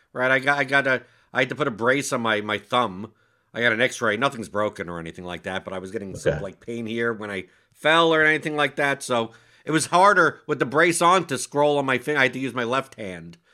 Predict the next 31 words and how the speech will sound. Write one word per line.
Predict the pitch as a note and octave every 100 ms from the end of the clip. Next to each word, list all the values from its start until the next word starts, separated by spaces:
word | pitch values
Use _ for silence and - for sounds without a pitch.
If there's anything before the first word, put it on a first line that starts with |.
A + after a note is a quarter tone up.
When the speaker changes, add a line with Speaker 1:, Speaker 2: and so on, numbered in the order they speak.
| _ _ _ _
Speaker 1:
for, | A2+
for | G2+ A2
the | G2+
phone | C3 C3 A#2 F2+
and | F2
everything | F2 E2+ F2+ E2+
like | E2 -
that. | F2 E2 - _ - -
But | F3
I |
mean, | G3 A3
you | A#3+
could, | B3 C4+ D4 A#3
you | A3
could | - C#4
have | E4+ -
played | G#3+ G3+ E3+
the | F3
X | F3 -
F | D#3+
L | E3 C#3+
contest | D3+ D3+ C#3+ B2+ -
in | C3 C3
Puerto | C3 B2+
Rico, | B2 C#3 F#3+ G3+ A#3 - _ -
just | C#3
you | D3
couldn't | D3 D3+ C#3 -
enter | D#3+ D#3 B2+ G#2+
the | F#2
contests. | - F#2+ D#2 D#2 D2+ - -